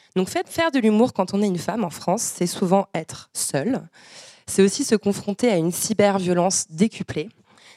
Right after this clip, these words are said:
C'est devoir créer des codes nouveaux dans un monde déjà très codifié et donc prendre chaque jour le risque du bide.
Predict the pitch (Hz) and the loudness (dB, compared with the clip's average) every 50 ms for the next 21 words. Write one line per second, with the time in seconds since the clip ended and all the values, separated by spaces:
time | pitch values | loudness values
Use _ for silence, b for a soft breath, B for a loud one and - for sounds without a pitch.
0 | b - - 185 160 190 180 165 180 175 - - - - 175 180 185 156 156 156 | b -4 -4 0 2 2 2 2 0 -2 -2 -8 -4 -2 -2 -2 0 -2 -4 -6
1 | - - - 165 165 143 170 208 262 247 185 165 190 220 196 165 156 147 156 147 | -2 2 2 2 4 4 4 4 4 4 4 2 2 2 2 -2 -4 -4 -4 -2
2 | 156 160 165 170 170 151 156 160 143 139 139 - - - - 254 254 - 208 180 | -2 0 0 -2 -2 -2 -2 -2 -2 -2 -6 -8 -10 -8 -6 -6 2 2 2 2
3 | 160 160 - - - - 156 185 202 - 175 175 - 233 226 - - - - 175 | 2 -4 -8 -8 -4 -4 -4 -4 -2 -2 -2 2 4 2 2 2 -4 -6 -2 -2
4 | 202 220 180 156 165 - - 220 208 180 160 156 156 165 214 226 202 170 160 156 | -2 0 0 -2 -2 -2 -4 -8 -6 -6 -4 0 2 2 2 2 2 0 0 -2
5 | 156 190 196 - - - 160 156 151 160 151 139 - 143 208 220 - - | -2 -4 -6 -4 -4 -2 -2 -2 -2 -4 -10 -8 -8 -8 -6 -6 -6 -10